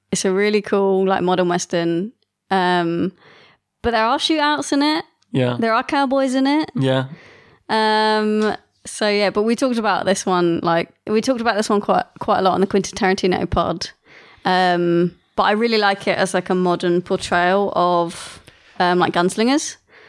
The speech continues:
Speaker 1: because
Speaker 2: Mm-hmm.
Speaker 1: they're, like, not traditional at all.
Speaker 2: Mm-hmm.
Speaker 1: Um, so there's, like,
Speaker 2: Well, even the setting isn't traditionally, like, the West.
Speaker 1: Mm. But even in some Westerns, we've sort of seen more, like, it's kind of at the end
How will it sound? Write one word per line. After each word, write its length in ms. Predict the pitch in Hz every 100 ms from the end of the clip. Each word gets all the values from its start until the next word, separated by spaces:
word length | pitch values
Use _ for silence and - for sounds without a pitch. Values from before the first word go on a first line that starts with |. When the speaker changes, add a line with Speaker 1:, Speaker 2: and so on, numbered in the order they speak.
| -
Speaker 1:
because 320 | 143 - 208
Speaker 2:
Mm-hmm. 40 |
Speaker 1:
they're, 160 | 208 190
like, 360 | 185 165 - - _ -
not 240 | 202 190
traditional 400 | - 185 185 170
at 120 | 170
all. 260 | 185 - 101 _ -
Speaker 2:
Mm-hmm. 280 | 127 113 104 107 _ _ 190
Speaker 1:
Um, 640 | 185 175 170 170 175 185
so 160 | - -
there's, 140 | 190 190
like, 240 | 185 175
Speaker 2:
Well, 100 | 170
even 280 | 180 185 185
the 80 | 160
setting 360 | - 160 139 131
isn't 240 | 117 120
traditionally, 540 | - 117 120 - 123
like, 360 | 117 113 107 -
the 100 | 131
West. 680 | 107 117 139 - - - -
Speaker 1:
Mm. 540 | 254 277 247 208 190 196 - - -
But 120 | 240
even 260 | 302 311
in 160 | 311 294
some 320 | - 277 262
Westerns, 420 | 233 233 - 214
we've 200 | 190 185
sort 220 | - 208 -
of 60 |
seen 480 | - - 190 180 180
more, 540 | 180 180 180 180 175 175
like, 580 | 175 175 170 - - - -
it's 120 | 196
kind 180 | - 269
of 80 | 240
at 80 |
the 140 | 185 -
end 580 | 202 202 202 190 -